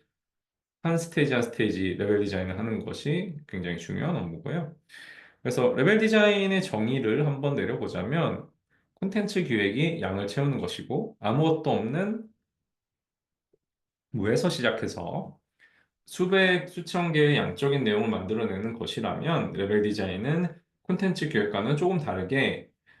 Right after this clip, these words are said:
무에서 유를 창조하기보다는 이미 만들어진, 콘텐츠 기획에서 만들어진 그런 재료를 이용해서 배치를 재미있게 잘 해서 여러 난이도 있는, 즐길 수 있는 스테이지를 만들어내는 것입니다.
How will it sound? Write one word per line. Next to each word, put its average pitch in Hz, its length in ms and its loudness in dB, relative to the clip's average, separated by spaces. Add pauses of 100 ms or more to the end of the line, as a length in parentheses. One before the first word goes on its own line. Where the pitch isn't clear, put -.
(120)
무에서 190 460 4
유를 131 320 4
창조하기보다는 139 1080 0
이미 196 220 4
만들어진, 117 640 2
콘텐츠 185 420 -2
기획에서 123 400 0
만들어진 98 580 -2
그런 92 220 -8
재료를 143 760 0
이용해서 113 680 -2
배치를 127 440 0
재미있게 101 460 -4
잘 98 240 -4
해서 131 560 -4 (520)
여러 143 240 4
난이도 147 400 4
있는, 139 680 -2
즐길 107 280 0
수 - 140 -6
있는 98 220 -2
스테이지를 139 920 0
만들어내는 107 500 -4
것입니다. 82 480 -12